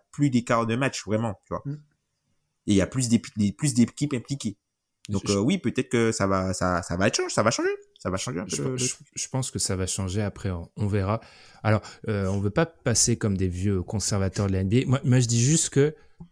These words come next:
Speaker 3: en fait, pour moi, ils ont, ils ont fait un demi-pas. C'est-à-dire que
Speaker 1: Ouais.
Speaker 3: d'un côté, ils ont installé ça, mais ils ont voulu protéger tellement de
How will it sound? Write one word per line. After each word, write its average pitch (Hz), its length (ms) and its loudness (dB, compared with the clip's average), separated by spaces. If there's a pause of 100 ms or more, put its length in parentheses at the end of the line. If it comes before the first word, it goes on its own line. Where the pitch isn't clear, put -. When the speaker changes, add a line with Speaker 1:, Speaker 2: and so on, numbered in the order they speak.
(880)
Speaker 3:
en 110 80 -2
fait, 151 240 -2
pour 110 100 2
moi, 131 160 4
ils 117 160 2
ont, 98 140 -2 (500)
ils 107 200 0
ont 110 60 4
fait - 140 -2
un 110 140 2
demi-pas. 113 640 2 (340)
C'est-à-dire 107 540 -4
que 110 100 0
Speaker 1:
Ouais. 98 60 4
Speaker 3:
d'un 113 140 4
côté, 175 280 2
ils 143 160 4
ont 123 60 2
installé 120 400 4
ça, 160 200 4
mais 143 140 2 (220)
ils 117 180 2
ont 123 60 6
voulu 123 320 4
protéger 120 680 2
tellement 160 560 2
de 104 360 0